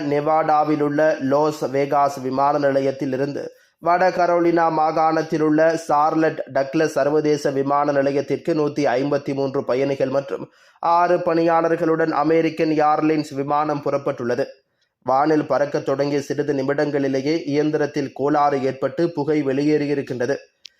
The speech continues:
இதனை உணர்ந்த விமானி சாமர்த்தியமாக செயல்பட்டு விமானத்தை மீண்டும் லாஸ் வேகாஸ் விமான நிலையத்திலேயே தரையிறக்கியிருக்கின்றார். இதனால் பயணிகள் அனைவரும் அதிர்ஷ்டவசமாக உயிர் தப்பியிருக்கின்றனர். பின்னர் அவர்கள் விமானத்திலிருந்து பத்திரமாக வெளியேற்றப்பட்டனர்.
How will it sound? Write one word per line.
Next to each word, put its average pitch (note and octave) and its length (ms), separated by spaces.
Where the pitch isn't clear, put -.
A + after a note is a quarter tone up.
இதனை F3+ 420
உணர்ந்த F3 400
விமானி E3 480
சாமர்த்தியமாக D#3+ 1000
செயல்பட்டு D#3 560
விமானத்தை D3 640
மீண்டும் C#3+ 480
லாஸ் D3 360
வேகாஸ் C#3 460
விமான C3 360
நிலையத்திலேயே C#3+ 720
தரையிறக்கியிருக்கின்றார். C3 1080
இதனால் D3+ 420
பயணிகள் D3 520
அனைவரும் C#3 480
அதிர்ஷ்டவசமாக C#3 1000
உயிர் D3+ 340
தப்பியிருக்கின்றனர். C3+ 800
பின்னர் F3+ 340
அவர்கள் E3+ 440
விமானத்திலிருந்து D#3+ 920
பத்திரமாக D#3 720
வெளியேற்றப்பட்டனர். C#3+ 880